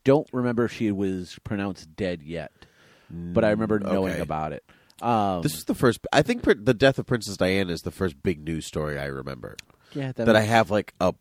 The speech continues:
Speaker 2: like, an awareness of, like, this
Speaker 1: Yeah,
Speaker 2: was a
Speaker 1: 'cause
Speaker 2: big
Speaker 1: you wouldn't,
Speaker 2: deal.
Speaker 1: you wouldn't, well, I mean, you might have remembered,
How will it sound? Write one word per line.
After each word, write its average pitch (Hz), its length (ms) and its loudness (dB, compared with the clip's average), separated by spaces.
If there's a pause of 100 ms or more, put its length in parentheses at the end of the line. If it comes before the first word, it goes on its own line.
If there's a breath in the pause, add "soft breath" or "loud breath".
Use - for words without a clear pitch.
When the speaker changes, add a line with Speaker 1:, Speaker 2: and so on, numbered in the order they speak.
Speaker 2:
like, 90 240 -2
an 95 80 -4
awareness 82 640 -4
of, 80 260 -8
like, 78 200 -8
this - 120 -2
Speaker 1:
Yeah, 147 120 6
Speaker 2:
was 135 60 4
a 131 40 2
Speaker 1:
'cause - 160 0
Speaker 2:
big 110 40 -2
Speaker 1:
you 123 80 4
wouldn't, 139 220 2
Speaker 2:
deal. 71 300 -6
Speaker 1:
you 117 100 -2
wouldn't, 135 240 -2
well, 160 240 0
I 123 60 -6
mean, 101 460 -6
you 117 80 -6
might 123 200 0
have 101 80 -2
remembered, 90 460 -2